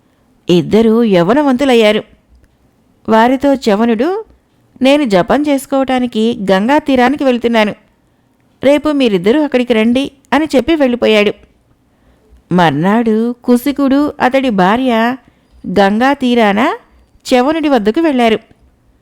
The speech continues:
చెవనుడు తన యోగశక్తితో వారికి స్వర్గాన్ని, అక్కడి భవనాల్ని చూపాడు. వారా భవనాలలోకి ప్రవేశించారు. అంతలోనే చెవనుడు అంతా మాయం చేశాడు.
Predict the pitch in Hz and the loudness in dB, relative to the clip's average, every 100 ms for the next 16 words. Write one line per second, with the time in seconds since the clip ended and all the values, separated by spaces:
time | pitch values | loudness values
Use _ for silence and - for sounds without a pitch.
0 | _ _ _ _ - 170 147 202 233 202 | _ _ _ _ -2 0 0 -2 -2 -4
1 | 226 220 208 208 170 170 180 254 254 214 | -6 -4 0 2 2 2 2 0 -2 -4
2 | 180 185 277 523 - _ _ _ - 294 | -2 0 0 -2 -8 _ _ _ 0 0
3 | 302 302 254 190 175 208 277 262 240 247 | 0 -4 -2 -2 -2 -2 -2 0 -2 -2
4 | 262 _ _ _ - 302 311 320 226 196 | -4 _ _ _ -4 -2 0 0 2 2
5 | 208 285 285 254 311 254 233 214 202 - | 2 0 -2 -2 -2 -2 0 0 0 -4
6 | _ _ _ _ _ _ _ _ _ - | _ _ _ _ _ _ _ _ _ 0
7 | 311 302 302 269 277 185 269 311 277 240 | 2 4 2 2 2 2 2 0 2 0
8 | 277 311 254 254 262 247 233 220 214 - | 0 0 0 0 0 -4 0 0 0 -6
9 | _ _ _ _ _ _ _ _ - 185 | _ _ _ _ _ _ _ _ 0 0
10 | 165 214 254 247 233 247 240 220 190 247 | 0 0 2 2 2 0 0 0 2 2
11 | 285 269 202 220 311 247 226 277 269 247 | 2 0 0 0 0 2 2 2 0 0
12 | 226 208 | 0 0